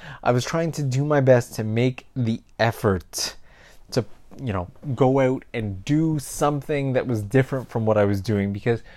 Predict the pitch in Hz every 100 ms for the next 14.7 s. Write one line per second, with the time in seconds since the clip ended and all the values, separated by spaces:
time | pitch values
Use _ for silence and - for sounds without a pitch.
0 | - - - - 160 151 147 147 135 117
1 | 123 127 139 135 127 120 120 - 139 131
2 | 120 110 104 110 - - 139 - - 127
3 | 127 143 143 143 139 131 120 113 101 -
4 | 143 143 139 127 107 98 - - - -
5 | 139 - 151 156 139 135 - - - 165
6 | 156 135 131 131 123 113 113 101 98 117
7 | 120 127 139 - 165 139 117 113 110 107
8 | 107 113 - 117 113 - 101 104 104 113
9 | 110 107 - - 110 104 98 90 98 98
10 | 139 175 220 143 156 160 156 147 - 107
11 | - - 190 196 131 107 - - - -
12 | 135 - - 156 147 135 - 131 123 -
13 | 120 117 110 98 - - _ - - 127
14 | 120 113 - 156 131 101 -